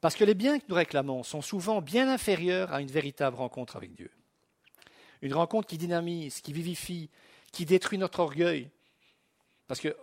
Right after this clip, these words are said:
indépendamment de tout le reste, et je ne m'extire pas du groupe, hein, je suis le même. Quand je revendique quelque chose à Dieu, pour moi-même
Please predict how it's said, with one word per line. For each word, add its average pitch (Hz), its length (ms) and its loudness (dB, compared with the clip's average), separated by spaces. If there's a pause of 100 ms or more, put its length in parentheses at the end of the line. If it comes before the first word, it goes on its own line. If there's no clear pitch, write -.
(440)
indépendamment 139 480 -4
de 131 140 -14
tout 131 160 -14
le 147 60 -6
reste, 190 220 -4
et 135 60 -6
je 135 140 -6
ne 131 100 -10 (140)
m'extire 147 540 -8
pas 143 180 2
du 156 100 -6
groupe, 240 240 -4
hein, 160 140 -4
je 131 100 -10
suis - 160 -10
le 143 60 -6
même. 170 320 -6 (760)
Quand 170 300 0
je 156 160 -2
revendique 220 560 2
quelque 156 300 -4
chose 135 400 -4
à 117 80 -2
Dieu, 110 280 -10 (200)
pour 160 160 -2
moi-même 156 500 4